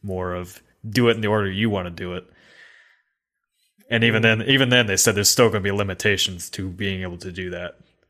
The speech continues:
Speaker 2: Well, I'd hope so. I mean, they always bring up, like, "Oh, do things how you want to do it" as a selling point, but I always think the result of that is a lack of focus and ultimately hurts the experience.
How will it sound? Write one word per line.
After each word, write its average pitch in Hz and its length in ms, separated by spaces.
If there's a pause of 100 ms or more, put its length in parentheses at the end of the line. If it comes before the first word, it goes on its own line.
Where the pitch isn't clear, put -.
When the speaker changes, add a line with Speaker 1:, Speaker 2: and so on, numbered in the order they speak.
(1120)
Speaker 2:
Well, 139 220
I'd 131 160
hope 135 180
so. 123 300
I 98 40
mean, 117 500 (480)
they 131 120
always 139 220
bring 143 180
up, 123 160
like, 120 300
"Oh, 160 160
do 151 240
things 151 240
how 143 180
you 143 180
want 135 140
to 107 80
do 113 200
it" 107 140
as 110 140
a 113 60
selling 135 340
point, 98 320
but 104 100
I 110 120
always 117 340
think 120 220
the 120 80
result 113 340
of 104 140
that 110 320
is 113 100
a 113 120
lack 127 220
of 123 60
focus 120 640
and 98 420 (240)
ultimately 120 500
hurts 139 300
the - 120
experience. 98 540